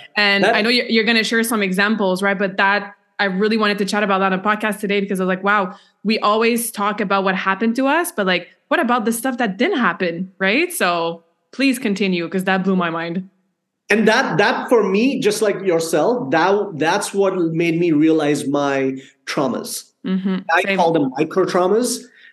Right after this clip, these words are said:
Speaker 2: uh, on-, and not because I'm devaluing them, but
Speaker 1: Mm.
Speaker 2: because they were not capital T trauma.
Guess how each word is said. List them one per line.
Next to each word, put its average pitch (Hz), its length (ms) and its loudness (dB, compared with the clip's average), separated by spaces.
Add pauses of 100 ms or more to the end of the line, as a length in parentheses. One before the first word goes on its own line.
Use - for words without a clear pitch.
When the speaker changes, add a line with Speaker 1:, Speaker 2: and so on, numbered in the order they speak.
Speaker 2:
uh, 143 380 2
on-, 170 260 2
and 165 140 2
not 185 180 4
because 180 320 2
I'm 147 240 0
devaluing 151 800 2
them, 214 280 0
but 147 180 0
Speaker 1:
Mm. - 40 -6
Speaker 2:
because 170 580 0 (680)
they 165 220 2
were 165 240 4
not 156 360 0
capital 143 540 -2
T 160 180 -4
trauma. - 400 -8